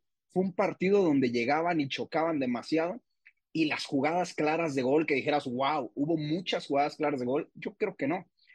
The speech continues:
Llegaban a los tumbos, eh, era un, era un juego donde creo que, bueno, a Licha la pusieron realmente para mí solo un mano a mano en el segundo tiempo. O sea, que, que al final en una, en una transición muy rápida, en una triangulación donde Caro Jaramillo sin ver le suelta el balón de primera,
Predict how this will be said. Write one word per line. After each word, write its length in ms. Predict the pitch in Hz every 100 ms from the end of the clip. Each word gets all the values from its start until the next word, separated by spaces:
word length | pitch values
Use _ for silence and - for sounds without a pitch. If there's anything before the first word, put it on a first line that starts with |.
| _ _ -
Llegaban 480 | 127 131 143 180 185
a 60 |
los 280 | 180 175 -
tumbos, 720 | 214 202 202 156 160 165 160 -
eh, 220 | - 127
era 120 | 143
un, 260 | 156 160 156
era 160 | 147 151
un 100 | 156
juego 480 | 165 156 156 156 _ _ -
donde 280 | 131 127 120
creo 240 | 147 143
que, 300 | - 156 135 _ _ _ _ -
bueno, 260 | 147 135 117
a 40 |
Licha 340 | 131 151 - 175
la 160 | 165
pusieron 640 | - 127 143 147 160 156 - _ -
realmente 640 | 127 139 143 143 147 - 139
para 280 | 156 110
mí 180 | 117 160
solo 240 | 175 165 160
un 80 | 147
mano 220 | 156 147
a 60 |
mano 260 | 127 156 180
en 80 | 131
el 100 | 117
segundo 440 | - 113 120 113
tiempo. 280 | - 120 -
O 260 | _ _ -
sea, 160 | 131 107
que, 320 | - 117 - - -
que 80 | 131
al 80 | 123
final 340 | 131 135 151 -
en 180 | 123
una, 360 | 147 175 185 170
en 120 | 135 143
una 120 | 160
transición 440 | 147 127 120 151
muy 120 | 160
rápida, 400 | 151 156 156 139
en 80 | 127
una 140 | 143 139
triangulación 520 | 127 117 113 139 139
donde 220 | 123 110
Caro 200 | 131 139
Jaramillo 380 | 131 120 127 135
sin 220 | - 113
ver 220 | 117 135
le 100 | 139
suelta 280 | 120 123 127
el 40 | 127
balón 280 | 117 120
de 80 | 131
primera, 440 | 120 117 131 156